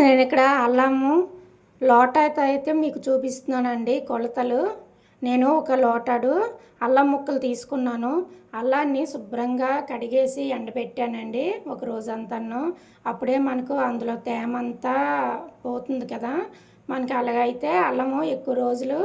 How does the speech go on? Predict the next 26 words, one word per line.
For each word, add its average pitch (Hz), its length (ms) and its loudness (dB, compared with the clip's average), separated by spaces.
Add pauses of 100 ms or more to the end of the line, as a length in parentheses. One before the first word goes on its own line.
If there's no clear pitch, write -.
(640)
సారీ, 247 320 0
పచ్చడి 240 320 -4
అనేది 269 300 -2
మనకి 247 200 -4
ఎక్కువ 240 240 -6
రోజులు 240 320 -2
నిల్వ 233 220 -2 (100)
ఉంటుంది. 233 380 -2 (520)
ఇప్పుడు 262 240 0 (500)
ఏ 247 40 2 (140)
లోటాతో 254 480 4
అయితే 277 260 -2
నేను 254 220 0
అల్లం 233 240 0
ముక్కలు 240 340 -2
తీసుకున్నానో, 240 560 -2 (440)
అదే 269 160 0 (100)
లోటాతోటి 254 500 0 (100)
బెల్లం 240 360 0
తీసుకున్నానండి. 233 840 -4 (600)
అంటే, 247 220 -2 (320)
కరెక్ట్గాను 254 600 0 (220)
ఒక 262 220 -4
లోటా 226 300 0 (420)
అల్లం 233 280 -2
ముక్కలకి 254 460 -4